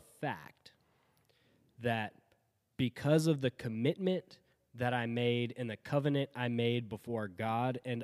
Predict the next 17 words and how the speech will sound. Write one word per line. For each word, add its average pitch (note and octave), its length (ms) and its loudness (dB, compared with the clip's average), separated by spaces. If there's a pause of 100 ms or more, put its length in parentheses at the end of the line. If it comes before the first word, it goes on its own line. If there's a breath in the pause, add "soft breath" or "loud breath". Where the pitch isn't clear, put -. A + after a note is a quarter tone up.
others F#2+ 540 -6 (600)
through B2 200 0
marriage A#2 500 2
vows, F#2 600 -10 (280)
God A#2 300 0
would A2 160 0
never A2 640 0 (380)
tell A2+ 220 -4
me F2+ 320 -12 (120)
to A2 180 -6
leave G2 460 -6 (180)
my F2+ 160 -12
wife F2+ 460 -12
and G2+ 180 -10
break F#2+ 260 -8
that F2+ 180 -14
covenant. D#2+ 360 -16